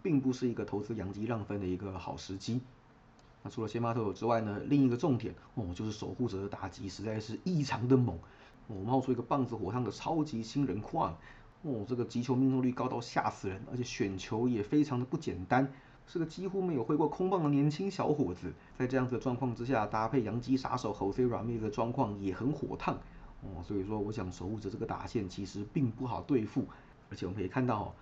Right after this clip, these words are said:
Cole 面对去年还叫做印第安人的时候，四月之前不论是在哪支球队，哦，失分都还没有超过三的，哦，但自从就是外部物质事件爆发之后，呃，突然投球威力就下滑了，哦，也出现生涯唯一一场被打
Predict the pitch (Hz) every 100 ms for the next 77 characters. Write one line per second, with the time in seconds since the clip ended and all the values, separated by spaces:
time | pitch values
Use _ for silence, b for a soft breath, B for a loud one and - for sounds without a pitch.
0 | B - 117 120 113 113 110 117 98 98
1 | 110 117 - 127 107 113 104 120 104 101
2 | 95 - 131 - B B B - - 135
3 | 131 123 127 110 104 113 123 117 117 90
4 | 90 120 - 104 147 - 95 87 - 123
5 | 120 117 113 120 - 92 104 95 98 113
6 | 95 - B B - - 98 101 - 147
7 | 123 92 101 110 120 123 110 117 107 117
8 | 92 - 110 104 - 110 92 101 107 113
9 | 113 95 92 85 82 98 101 104 95 113
10 | 107 113 123 117 113 120 101 92 98 90
11 | B B - 95 104 92 90 139 135 135
12 | 120 131 117 110 107 110 127 143 127 -
13 | 87 90 107 - -